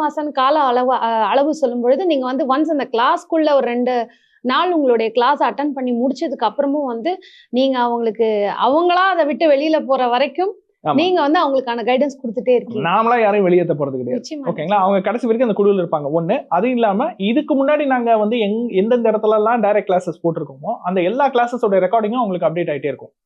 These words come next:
Speaker 1: So, பழசு அவங்க மிஸ் பண்ண விஷயங்களையும் நீங்க கொடுத்துருவீங்க.
Speaker 2: பழசு, முதல்ல பழசு அவங்க மிஸ் பண்ண மாட்டாங்க. வர
Speaker 1: ம்.
Speaker 2: கிளாஸ்ல ஜீரோல இருந்து A to Z கவர் ஆயிடும்.
Speaker 1: ஓகே.
Speaker 2: ஆனா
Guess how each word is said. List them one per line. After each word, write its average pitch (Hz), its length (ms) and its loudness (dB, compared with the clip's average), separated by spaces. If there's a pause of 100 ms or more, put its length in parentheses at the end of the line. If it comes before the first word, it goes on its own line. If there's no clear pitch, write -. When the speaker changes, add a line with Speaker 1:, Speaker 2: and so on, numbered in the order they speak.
(180)
Speaker 1:
So, 339 80 0 (120)
பழசு 320 380 0
அவங்க 302 140 0
மிஸ் 302 260 0
பண்ண 349 160 2
விஷயங்களையும் 339 600 2
நீங்க 277 200 0
கொடுத்துருவீங்க. 214 500 -4
Speaker 2:
பழசு, 254 220 0 (160)
முதல்ல 220 260 0
பழசு 254 220 0
அவங்க 220 160 0
மிஸ் 202 140 -4
பண்ண 226 160 0
மாட்டாங்க. 160 260 -2 (100)
வர 175 200 0
Speaker 1:
ம். 240 40 -4
Speaker 2:
கிளாஸ்ல 233 320 0 (100)
ஜீரோல 226 300 2
இருந்து 226 240 0
A 233 60 2
to 208 160 0
Z 202 100 -2
கவர் 180 260 2
ஆயிடும். 139 200 -4 (260)
Speaker 1:
ஓகே. 226 240 -12
Speaker 2:
ஆனா 202 180 -2